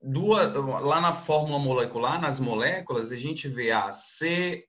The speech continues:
O, a gente vê, né, C L com N A, então a gente vê dois. Mas isso aqui não é regra, tá? Então, a gente não vai considerar.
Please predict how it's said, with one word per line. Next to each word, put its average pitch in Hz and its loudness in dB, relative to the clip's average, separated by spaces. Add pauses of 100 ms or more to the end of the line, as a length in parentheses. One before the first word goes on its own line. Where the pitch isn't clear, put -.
O, 135 4
a 113 -14
gente 127 -8
vê, 120 -2
né, 135 2
C 160 0
L 139 4
com 131 -2
N 120 -2
A, 131 2 (160)
então 175 -2
a 190 -2
gente 208 -2
vê 170 0
dois. 120 -2 (420)
Mas 170 2
isso 202 2
aqui - -4
não 175 0
é 196 -2
regra, 117 0
tá? 135 0
Então, 123 -2
a 127 0
gente 131 -2
não 131 -2
vai 139 2
considerar. 147 -4